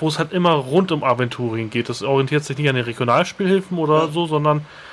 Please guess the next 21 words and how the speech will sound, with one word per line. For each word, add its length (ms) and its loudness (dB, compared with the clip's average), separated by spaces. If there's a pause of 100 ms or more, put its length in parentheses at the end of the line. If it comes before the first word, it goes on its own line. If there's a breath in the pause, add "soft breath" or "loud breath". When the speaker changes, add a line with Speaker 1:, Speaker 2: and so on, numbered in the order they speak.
(160 loud breath)
Speaker 1:
es 140 2
ist 40 -2
immer 140 2
mal 140 4
wieder 100 4
ein 60 0
Abenteuer. 420 2
Manche 280 0
Sachen 260 0
sind 160 -4
Foreshadowing, 840 0
manche 340 0
Sachen 360 -2 (380 loud breath)
sind 180 -4
einfach 320 2
so 200 0
mit 220 -2
drin. 280 0 (320 loud breath)
Das 160 0
ist 80 -6
ganz 240 2